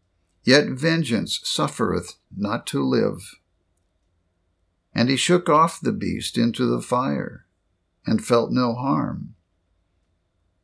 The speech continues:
Howbeit, they looked when he should have swollen,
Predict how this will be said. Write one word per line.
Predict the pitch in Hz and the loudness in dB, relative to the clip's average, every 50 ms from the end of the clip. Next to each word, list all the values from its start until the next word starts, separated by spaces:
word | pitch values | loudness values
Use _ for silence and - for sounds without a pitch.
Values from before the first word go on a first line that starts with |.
| _ _ _ _ _ _ _ _ | _ _ _ _ _ _ _ _
Howbeit, | - 101 101 113 120 117 - 131 127 135 139 135 117 98 101 104 - - - - _ _ _ _ _ _ _ _ _ _ _ _ - - | 0 4 6 6 6 4 2 0 -2 0 0 0 0 0 0 -2 -6 -10 -18 -20 _ _ _ _ _ _ _ _ _ _ _ _ -8 -2
they | - 123 123 120 123 123 - - | 0 2 2 2 2 0 -2 -2
looked | 104 104 110 139 151 135 120 120 - - - 123 | -2 2 4 4 6 6 4 2 0 -2 0 2
when | 117 113 113 | 4 4 4
he | 107 113 113 104 | 4 4 2 0
should | - - 127 127 131 120 117 | 0 2 4 4 4 4 4
have | 113 110 104 - | 2 0 0 -2
swollen, | - - - 123 117 127 143 135 113 95 92 92 104 110 127 127 | -4 -2 2 4 4 4 4 2 0 -2 -2 -2 -2 -4 -4 -6